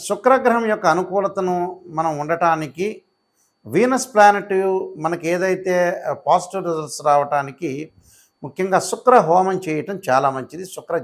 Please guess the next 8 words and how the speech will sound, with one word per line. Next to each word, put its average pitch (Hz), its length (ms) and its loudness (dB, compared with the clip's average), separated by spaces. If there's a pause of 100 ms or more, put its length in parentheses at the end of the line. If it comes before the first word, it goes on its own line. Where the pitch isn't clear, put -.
జపం 143 240 -6 (100)
కూడా 156 140 0 (120)
చేయటం 131 260 -12 (120)
చాలా 123 240 -2
మంచిది. 127 340 -12 (840)
అలానే 214 420 6 (360)
శుక్రుడి 240 320 0
యొక్క 226 180 2